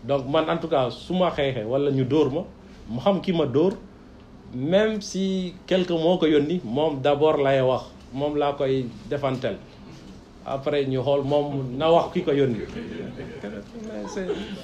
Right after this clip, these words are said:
c'est, c'est, c'est, loolu mooy dëgg bi. Vraiment,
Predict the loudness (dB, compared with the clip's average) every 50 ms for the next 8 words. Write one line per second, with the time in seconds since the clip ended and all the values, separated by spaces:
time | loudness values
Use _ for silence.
0 | -14 -16 -14 -10 -8 -6 -6 -4 -4 -4 -4 -4 -6 -6 -6 -6 -6 -6 -8 -6
1 | -6 -6 -6 -4 -2 0 2 4 4 4 4 4 4 4 2 0 0 -4 -8 -8
2 | -10 -12 -16 -18 -16 -16 -16 -16 -14 -14 -14 -12 -8 -6 -4 -2 0 0 0 0
3 | 0